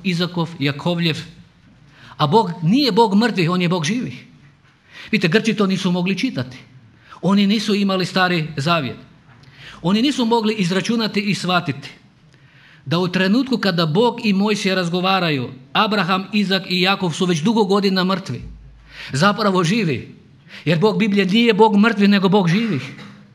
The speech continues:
Ali nisu imali pisma. Ali imali su opću objavu Božju.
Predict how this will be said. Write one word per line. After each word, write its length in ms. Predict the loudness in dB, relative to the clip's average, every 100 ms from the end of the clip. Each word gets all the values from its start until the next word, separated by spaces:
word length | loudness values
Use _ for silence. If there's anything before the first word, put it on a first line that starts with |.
| _ -20 -12 0
Ali 180 | 4
nisu 160 | 4 2
imali 300 | 0 0 -2
pisma. 360 | -4 -6 -10 -12 -18 _ _ _ -20 -20 -20 _ _ _ _ _ _ _ _ _ _ _ _ _ _ _ _ _ _ _ _ _ _ _ _ _
Ali 320 | -4 -2 -2 -6 -14 -20 _ _ _ _ _ _ _ _ _ _ _ _ _ _ _ _ _ _ _ _ _ _ -8
imali 300 | -6 -4 -4
su 180 | -6 -6
opću 380 | -6 -6 -6 -4
objavu 320 | -2 -4 -4
Božju. 380 | -4 -6 -10